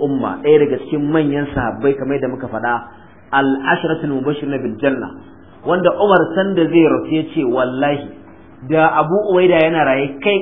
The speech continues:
tsaye shi zan ba halifancin nan." Ce domin kowa,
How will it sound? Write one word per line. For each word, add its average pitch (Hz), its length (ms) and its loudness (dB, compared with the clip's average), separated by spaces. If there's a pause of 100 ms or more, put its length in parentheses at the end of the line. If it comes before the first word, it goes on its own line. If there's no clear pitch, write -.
tsaye 160 240 -2
shi 185 80 -6
zan 185 160 0
ba 156 160 4
halifancin 139 480 -4
nan." 98 160 -12 (800)
Ce 143 100 -6
domin 151 340 0 (120)
kowa, 208 500 8